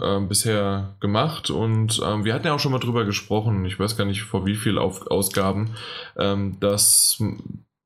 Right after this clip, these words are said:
dass man wieder zurück ans Reißbrett musste und dass man teilweise sogar das Team, äh, dass man das jetzt ins, zum neuen Team gebracht hat und es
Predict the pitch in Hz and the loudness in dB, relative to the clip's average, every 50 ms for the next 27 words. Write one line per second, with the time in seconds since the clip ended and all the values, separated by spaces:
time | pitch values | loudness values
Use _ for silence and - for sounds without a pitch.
0 | _ _ - 110 110 110 - - 113 110 107 104 107 113 107 120 113 113 - 117 | _ _ -2 0 0 0 0 0 0 0 2 2 2 2 2 2 2 2 2 0
1 | 117 127 123 - 101 110 101 107 - - 104 117 131 - - - - 131 127 123 | 0 0 0 0 0 0 0 -2 0 2 2 2 2 0 -2 -2 0 0 0 0
2 | 123 120 120 127 131 127 - - - 123 120 117 117 117 113 98 101 104 98 98 | 0 0 2 2 2 2 0 0 2 2 2 2 2 2 2 0 0 0 -2 -2
3 | - - 110 104 101 - - 104 101 101 101 101 101 101 98 95 - - 104 98 | -2 0 0 2 2 2 2 2 2 2 2 2 0 0 -2 -2 -2 -2 -2 0
4 | 98 101 104 98 98 98 95 98 98 95 101 98 98 95 - - - - 127 127 | 2 0 0 0 0 0 0 0 0 2 2 2 2 2 0 0 -2 -2 0 2
5 | 131 131 123 127 - - - - - - - - - - - - 90 98 107 104 | 2 2 0 -2 -4 -10 -12 -14 -14 -14 -16 -16 -12 -6 -2 0 0 0 2 2
6 | 101 - 120 107 107 101 113 104 98 - 85 104 - - 104 - - - - - | 2 2 2 2 2 2 0 0 0 0 0 2 2 2 0 -2 -4 -2 -2 -2
7 | - - 113 110 107 104 117 131 131 120 - 127 123 120 117 110 113 110 - - | 0 0 0 2 2 2 0 0 0 -2 -2 0 0 2 2 0 0 -2 -4 -2
8 | 107 113 120 117 - - 123 117 92 95 107 - - - - 76 104 101 98 101 | 0 0 0 0 -2 -2 0 0 0 0 0 0 0 0 2 2 2 2 2 0
9 | 95 - - - 98 - - - | 0 0 0 2 2 2 2 0